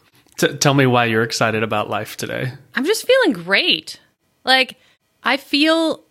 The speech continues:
Speaker 2: so optimistic. And after that, cus-, so we had a customer interview last week, and it went so well.
Speaker 1: It did go well.
Speaker 2: I mean
Speaker 1: I, I will agree with that. That went really well. And it was a customer interview with somebody,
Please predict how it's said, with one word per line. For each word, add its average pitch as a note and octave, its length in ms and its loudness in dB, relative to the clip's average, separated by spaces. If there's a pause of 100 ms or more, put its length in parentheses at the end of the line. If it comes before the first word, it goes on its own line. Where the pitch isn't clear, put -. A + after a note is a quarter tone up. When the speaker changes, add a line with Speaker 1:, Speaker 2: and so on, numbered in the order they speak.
Speaker 2:
so A#3 720 0
optimistic. A3 840 -2 (320)
And G#3+ 760 0 (340)
after B3+ 360 -2
that, C4+ 240 2
cus-, B3+ 180 -2
so C4+ 120 0
we C#4+ 140 2
had D#4 80 4
a D#4 40 0
customer D4+ 420 0
interview G3 640 -2 (100)
last F3+ 520 -2
week, F#3 520 -6 (480)
and A#3 520 0
it A3+ 200 0
went A3 480 0 (300)
so - 380 0
well. G3 460 0 (460)
Speaker 1:
It D3 120 0
did B2 200 0
go G#2 120 -2
well. F2+ 280 -8 (160)
Speaker 2:
I A#3+ 140 0
mean C4 220 2
Speaker 1:
I, A2+ 180 -2
I C3 180 2
will C3+ 200 4
agree A#2 240 0
with G#2+ 160 -2
that. G2 200 -4
That A#2+ 160 0
went A2+ 160 -6
really G#2 220 -6
well. F#2 260 -6
And E3+ 240 2
it D3 60 2
was C3+ 140 0
a C3 40 -6
customer C3+ 380 -2
interview A#2 340 -6
with A2 120 -6
somebody, G#2+ 600 -6